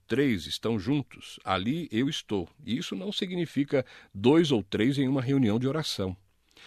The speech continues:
São duas ou três testemunhas que confirmam o pecado de alguém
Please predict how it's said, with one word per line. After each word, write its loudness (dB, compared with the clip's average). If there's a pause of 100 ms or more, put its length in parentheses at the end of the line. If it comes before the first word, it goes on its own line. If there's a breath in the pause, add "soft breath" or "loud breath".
(140 loud breath)
São 4
duas 2
ou 2
três -2
testemunhas 0
que -4
confirmam -2
o -4
pecado -2
de -4
alguém 0